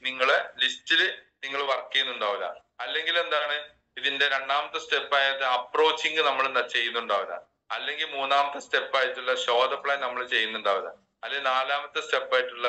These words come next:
closing കാര്യങ്ങൾ ചെയ്യുന്നുണ്ടാവില്ല. ഈ നാല് കാര്യങ്ങളിൽ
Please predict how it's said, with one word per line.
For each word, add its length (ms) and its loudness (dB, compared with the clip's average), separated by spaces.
closing 560 -2
കാര്യങ്ങൾ 360 0
ചെയ്യുന്നുണ്ടാവില്ല. 560 0
ഈ 80 0
നാല് 440 2
കാര്യങ്ങളിൽ 760 -2